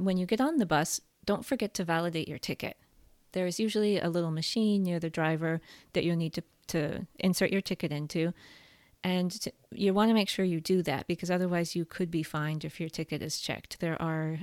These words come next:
uh, there are people who will get on the bus occasionally and go through and check tickets, a lot like on a train. So something to keep in mind. But again, like I said, it can vary.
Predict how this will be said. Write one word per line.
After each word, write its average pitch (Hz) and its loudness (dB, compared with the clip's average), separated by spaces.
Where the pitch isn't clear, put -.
uh, 156 -4
there 185 2
are 175 4
people 180 -2
who 170 -2
will 156 -4
get 160 -4
on 156 -2
the 160 -4
bus 151 -2
occasionally 151 -4
and 156 -4
go 156 -2
through 151 -4
and 156 -4
check - -6
tickets, - -6
a 190 0
lot 175 2
like 170 0
on 156 -2
a 151 -6
train. - -6
So 151 -4
something 196 -2
to 202 -4
keep - -4
in 202 2
mind. 160 -2
But 196 0
again, 220 6
like 233 4
I 214 2
said, 165 2
it 180 -2
can 233 2
vary. 165 2